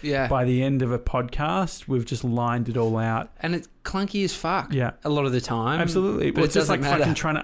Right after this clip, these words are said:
Speaker 2: undo a fucking shoelace where it's all knotted, right? Like, you pull at it, pull
Speaker 1: Mm.
Speaker 2: at, like, and you'll, you'll,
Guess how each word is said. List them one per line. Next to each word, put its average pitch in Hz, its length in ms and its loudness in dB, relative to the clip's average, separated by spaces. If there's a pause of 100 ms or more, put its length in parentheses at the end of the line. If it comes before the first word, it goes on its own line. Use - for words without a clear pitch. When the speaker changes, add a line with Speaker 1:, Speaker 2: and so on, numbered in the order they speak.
Speaker 2:
undo 135 600 2 (420)
a 135 80 -6
fucking 127 600 -2
shoelace 139 640 2
where 127 80 0
it's 120 160 -4
all 127 140 0
knotted, 127 500 0
right? 165 240 -2
Like, 143 180 -4
you 151 60 -2
pull 170 360 -2
at 165 120 0
it, 170 220 -2
pull 156 160 0
Speaker 1:
Mm. 156 80 0
Speaker 2:
at, 156 100 -4
like, 135 180 -2 (360)
and 135 160 2
you'll, 127 240 2 (220)
you'll, 131 260 0